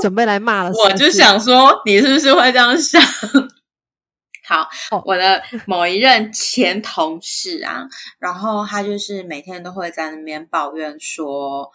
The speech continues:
Speaker 2: 住他家隔壁的她老公的弟弟怎么样，怎么样，怎么样，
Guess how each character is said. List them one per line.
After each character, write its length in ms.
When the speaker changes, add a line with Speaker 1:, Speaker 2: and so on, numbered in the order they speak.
Speaker 2:
住 200
他 380
家 320
隔 260
壁 520
的 500
她 160
老 140
公 160
的 140
弟 160
弟 180
怎 160
么 80
样， 180
怎 140
么 60
样， 240
怎 100
么 80
样， 160